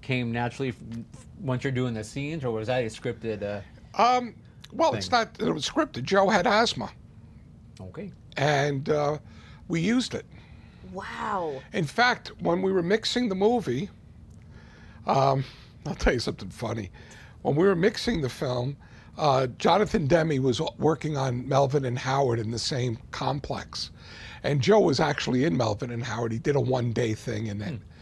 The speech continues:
Speaker 2: Uh, I don't even know if he gets credit. Um, but, um, <laughs> we're mixing at night because I was getting some, I was getting a deal with the sound studio.
Speaker 1: Okay.
Speaker 2: And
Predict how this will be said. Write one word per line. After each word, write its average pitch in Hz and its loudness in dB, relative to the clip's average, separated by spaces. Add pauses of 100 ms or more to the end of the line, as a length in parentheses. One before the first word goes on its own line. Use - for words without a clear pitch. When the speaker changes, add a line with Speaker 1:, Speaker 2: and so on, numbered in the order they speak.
(440)
Speaker 2:
Uh, 127 0
I 147 2
don't 143 2
even 113 -4
know 117 2
if 107 -6
he - -6
gets 120 -6
credit. 120 -4 (580)
Um, 123 2 (300)
but, 135 2
um, 147 4 (420)
<laughs> - -10
we're 175 4 (120)
mixing 220 4
at 151 0
night 135 0 (200)
because 131 0
I 131 2
was 127 0
getting 143 2
some, 131 -4 (340)
I 123 0
was - -6
getting 143 4
a 117 0
deal 131 0
with 113 -4
the 117 -8
sound 143 -2
studio. 95 -8 (140)
Speaker 1:
Okay. 196 -8 (480)
Speaker 2:
And 139 2